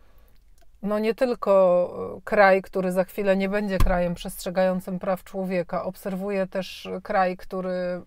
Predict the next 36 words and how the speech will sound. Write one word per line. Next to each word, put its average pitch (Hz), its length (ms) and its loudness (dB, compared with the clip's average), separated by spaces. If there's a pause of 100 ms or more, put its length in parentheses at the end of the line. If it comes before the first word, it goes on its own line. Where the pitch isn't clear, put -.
(180)
nie 208 160 -2
będzie 190 320 -2
krajem 190 320 0
przestrzegającym 185 760 -6
praw 180 340 -6
kobiet. 170 420 -2
Z 175 40 -8
bólem 190 340 -2
serca 185 440 -4
widzę 180 300 -4
wymazywanie, 190 800 -4
które 190 300 -6
już 202 240 -8
się 175 180 -8
dzieje 165 260 -10
od 185 120 -12
pierwszych 202 420 -8
dni, 185 260 -4 (680)
od, 190 280 -4
e, 196 300 -6
pierwszych, 202 500 -4
przepraszam, 196 720 -8
znowu, 202 480 -12
przepraszam, - 600 -16
przepraszam, 214 520 -12
od - 220 -12
pierwszych, 208 720 -6 (160)
e, 185 40 -10
świeci - 420 -18
mi 165 120 -20
tutaj - 300 -18
po 208 140 -16
prostu, - 460 -12
od 208 160 -16
pierwszych 208 460 -8
godzin 190 520 -2